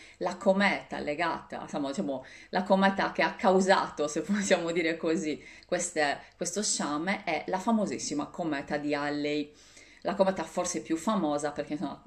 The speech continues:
è, è periodica, ripassa circa ogni settantasei anni, quindi la conosciamo abbastanza bene. Pensate che di questa cometa sia, siano notizie nei documenti già nel sessantasei dopo Cristo.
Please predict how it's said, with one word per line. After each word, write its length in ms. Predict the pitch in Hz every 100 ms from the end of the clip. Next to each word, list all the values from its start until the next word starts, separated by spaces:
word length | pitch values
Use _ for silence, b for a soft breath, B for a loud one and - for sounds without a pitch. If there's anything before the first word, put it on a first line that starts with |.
| -
è, 260 | 151 143 - B B B
è 120 | B 208
periodica, 840 | 190 180 220 240 254 254 254 233
ripassa 440 | 165 151 151 - 147
circa 300 | - 151 143
ogni 140 | 143
settantasei 720 | - 151 143 147 - 277 202
anni, 380 | 156 151 151 147
quindi 440 | - 165 147 143 B B B
la 120 | 185
conosciamo 480 | 185 175 - 156 156
abbastanza 580 | 143 147 - 147 156 139
bene. 440 | 131 135 143 - - _ _ _ _ _ - 196
Pensate 420 | 226 220 285 226
che 260 | 185 151 - B B
di 80 | 165
questa 240 | 190 190
cometa 340 | 165 196 254 -
sia, 480 | - 151 139 135
siano 300 | - - 170
notizie 560 | 165 175 170 196 - 151
nei 140 | 143
documenti 520 | 143 151 202 254 254 175
già 200 | 185 185
nel 200 | 156 147
sessantasei 1080 | - 165 - 160 160 185 190 - 233 233
dopo 300 | 165 151 147
Cristo. 640 | - 135 - - - -